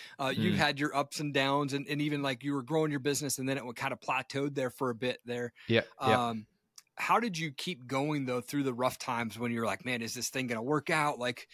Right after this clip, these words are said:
Speaker 1: you know, how
Speaker 2: Yeah.
Speaker 1: did you get through those times?
Speaker 2: Yeah, I was, uh, you know, I remember I was just on the phone with a friend of mine, uh, as I was driving home for this actually, but, uh, I was telling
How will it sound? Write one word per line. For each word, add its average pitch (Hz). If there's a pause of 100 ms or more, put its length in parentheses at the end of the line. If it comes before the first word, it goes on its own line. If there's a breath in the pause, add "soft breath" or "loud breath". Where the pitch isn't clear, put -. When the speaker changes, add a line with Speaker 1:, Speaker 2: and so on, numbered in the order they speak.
(140 soft breath)
Speaker 1:
you 143
know, 139 (120)
how 190
Speaker 2:
Yeah. 175
Speaker 1:
did 139
you 147
get 135
through 139
those 131
times? 104 (1400 soft breath)
Speaker 2:
Yeah, 117
I 135
was, 147
uh, 110 (120)
you 131
know, 123
I 127
remember 120
I 101
was 104
just 120
on 113
the 104
phone 117
with 98
a -
friend 113
of 107
mine, 95 (280 loud breath)
uh, 98
as 98
I 113
was 95
driving 101
home 104
for 107
this 101
actually, 104
but, 104
uh, 98
I 117
was 107
telling 117